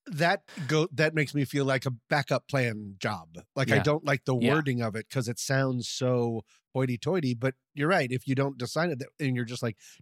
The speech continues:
Speaker 1: "Do you have something
Speaker 2: Yeah.
Speaker 1: that you can do?" 'Cause that was something, to answer your question also, I think I did, but just to point it out, when you were like, "What did you do afterwards?"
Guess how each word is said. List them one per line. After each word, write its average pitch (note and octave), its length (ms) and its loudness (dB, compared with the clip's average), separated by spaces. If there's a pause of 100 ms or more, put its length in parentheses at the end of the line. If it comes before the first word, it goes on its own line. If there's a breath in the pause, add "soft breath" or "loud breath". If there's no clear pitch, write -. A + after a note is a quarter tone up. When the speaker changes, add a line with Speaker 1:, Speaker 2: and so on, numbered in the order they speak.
Speaker 1:
"Do B2+ 80 -2
you C3+ 140 2
have C3+ 240 2
something B2+ 280 -2
Speaker 2:
Yeah. - 60 0
Speaker 1:
that C3+ 160 -2
you B2+ 80 -2
can B2+ 320 -2
do?" C3 340 0 (340 loud breath)
'Cause F#3+ 120 0
that C4+ 160 2
was C4+ 100 -2
something, F#3 420 0 (260 soft breath)
to G#3 120 -2
answer A3 200 -2
your F#3 100 0
question E3 320 -2
also, D#3+ 380 0
I A#2 60 -2
think C#3+ 180 -2
I B2+ 60 0
did, C3+ 300 -2
but A2 120 -8
just - 240 -8
to A2 140 -6 (100)
point C#3+ 180 -4
it B2 80 -6
out, B2+ 240 0
when B2 140 -6
you B2+ 80 -2
were B2 60 -2
like, A2+ 200 -4
"What C3 220 0
did C3+ 180 -2
you B2 80 -6
do B2 240 -2
afterwards?" E3+ 720 -6